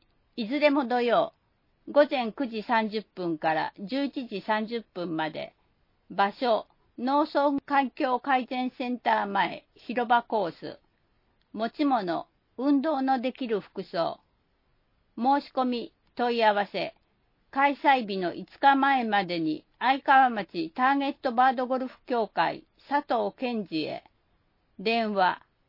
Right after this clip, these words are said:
零四六、二八一の三六八四。相川ウェルネスネットワーク無料体験週間。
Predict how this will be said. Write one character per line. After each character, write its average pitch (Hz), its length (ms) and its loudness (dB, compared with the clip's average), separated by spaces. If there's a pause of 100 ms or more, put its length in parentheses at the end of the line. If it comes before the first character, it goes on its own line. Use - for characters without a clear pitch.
(260)
零 277 300 4
四 269 280 0
六、 170 440 -6 (360)
二 285 300 2
八 285 360 -4
一 190 220 -12
の 170 260 -4 (320)
三 254 280 2
六 254 260 -4
八 175 380 -8
四。 156 260 -6 (3500)
相 269 240 4
川 185 380 0
ウ 202 80 -10
ェ 262 120 -4
ル 294 140 0
ネ 294 140 2
ス - 160 -10
ネ 247 220 -4
ッ - 40 -20
ト 269 140 -2
ワ 254 160 6
ー 233 80 0
ク 165 280 -8
無 214 160 -6
料 285 300 2
体 285 260 -2
験 262 300 -6
週 214 300 -8
間。 147 340 -8